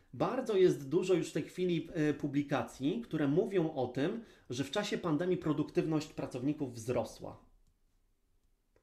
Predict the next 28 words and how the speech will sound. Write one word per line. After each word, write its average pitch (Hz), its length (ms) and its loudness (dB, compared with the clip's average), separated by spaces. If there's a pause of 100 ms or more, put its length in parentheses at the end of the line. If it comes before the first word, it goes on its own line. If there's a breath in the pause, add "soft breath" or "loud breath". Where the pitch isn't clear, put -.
(180)
I - 60 -4
teraz 370 240 4
tak, - 260 0
bardzo 285 300 -2
tak. - 280 -2 (420)
Patrząc 247 380 -2
na 208 80 0
ten 202 160 -2
wykres, 180 320 -2
mówi 202 160 -2
się, 214 160 -8
absolutnie 214 500 -4
to 208 120 -8 (340)
się 269 100 -10
zgadza. 202 440 -4 (500 loud breath)
I 180 60 -2
teraz 196 260 0
tak, - 240 -2
pracownicy, 175 540 2
którzy 180 300 0
ma, 180 180 0
e, 160 160 2
są 196 260 -2
w, - 40 -12
w - 340 -2
tym 160 200 2
ćwiartce 185 400 -2
rutyny, 156 480 0